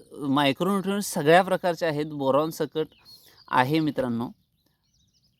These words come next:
आणि याचे रिझल्ट महत्त्वाचे म्हणजे सगळ्यात चांगले आहेत.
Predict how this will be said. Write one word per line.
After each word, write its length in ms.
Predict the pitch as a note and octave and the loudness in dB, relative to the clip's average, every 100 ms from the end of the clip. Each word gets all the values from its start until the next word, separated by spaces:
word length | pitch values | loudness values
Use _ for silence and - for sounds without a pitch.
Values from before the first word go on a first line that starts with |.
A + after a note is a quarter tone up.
| _ _ _ - | _ _ _ -16
आणि 200 | D3 D3 | -4 2
याचे 320 | D#3+ D3+ F#3+ F3 | 2 2 -2 0
रिझल्ट 460 | C#3+ C3+ G3 F#3+ | 0 2 0 0
महत्त्वाचे 460 | F3+ E3 E3+ D#3+ E3+ | -2 -2 -2 -4 -4
म्हणजे 360 | D#3+ D3 E3 - _ _ | -6 -4 -6 -8 _ _
सगळ्यात 460 | - E3 C3+ D3 D#3+ | -6 -4 0 0 0
चांगले 380 | - C#3+ C3+ C#3+ | -2 0 2 0
आहेत. 280 | C3+ C#3 | -2 -6